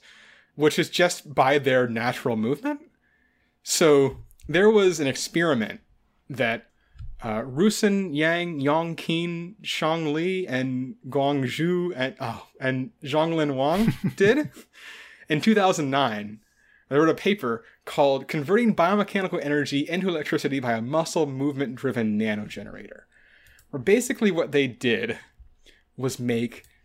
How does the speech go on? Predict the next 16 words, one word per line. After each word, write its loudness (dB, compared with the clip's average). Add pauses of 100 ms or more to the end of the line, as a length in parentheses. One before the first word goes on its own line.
(140)
tiny -2 (240)
little -4
vests -8 (500)
out 2
of 0
these, 0
like, 0 (180)
<laughs> -14
like, -2 (100)
conductive -2
threads, -4 (340)
and 0
then 0
put -4
them, -2 (180)
well, 4